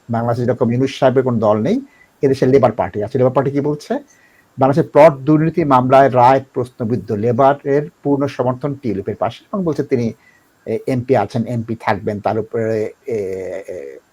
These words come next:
সব ঠিক আছে, তার হুইপ ঠিক আছে, তার এই সাজাটা মানছেন না লেবার পার্টি। আমি যদি এই পাঁচটি সংবাদ এক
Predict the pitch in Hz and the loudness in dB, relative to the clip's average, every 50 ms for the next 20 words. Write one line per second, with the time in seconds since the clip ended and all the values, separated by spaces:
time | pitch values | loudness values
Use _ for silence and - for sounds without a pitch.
0 | _ _ _ - - 127 107 - - 117 117 107 - 117 104 - - 113 107 107 | _ _ _ -6 -4 -4 -4 -2 -4 -4 -4 -2 -4 -4 -6 -4 -4 -4 -2 -2
1 | 107 - - - 117 143 147 139 - - _ _ - - - - - _ - 139 | -4 -6 -8 -4 0 2 2 2 0 -6 _ _ -18 -16 -16 -16 -16 _ -6 -6
2 | 120 - 113 107 - - 214 226 - _ _ _ _ _ _ _ _ 147 120 120 | -2 -2 -2 -2 0 -2 -2 -4 -4 _ _ _ _ _ _ _ _ 2 2 2
3 | 113 - _ 139 131 113 - - - _ - - - 123 120 131 143 139 131 - | 0 -2 _ -2 -2 -2 -4 -12 -20 _ -20 -8 -2 -2 0 2 0 0 0 2
4 | - 202 262 294 - _ _ _ 123 131 135 - 127 113 - - - 127 107 98 | 2 2 2 0 -4 _ _ _ -2 2 2 2 2 0 -4 -6 -6 -6 -4 -4
5 | 101 90 92 90 95 92 95 101 - - 78 67 - - - - _ _ _ _ | -6 -6 -6 -6 -8 -8 -8 -10 -8 -10 -10 -10 -10 -14 -18 -20 _ _ _ _
6 | _ _ _ _ _ 143 156 185 180 196 175 185 196 - - - 160 156 156 - | _ _ _ _ _ 0 2 4 4 2 2 2 -4 -4 0 2 2 2 2 0
7 | _ - 147 156 - - - - _ 190 190 185 175 - - - 135 135 131 127 | _ -2 -2 -2 -2 -8 -18 -6 _ -2 -2 -2 -4 -8 -8 -6 -4 -4 0 2
8 | 151 151 147 147 - - _ - 104 101 | 2 2 0 0 -8 -14 _ -6 -6 -6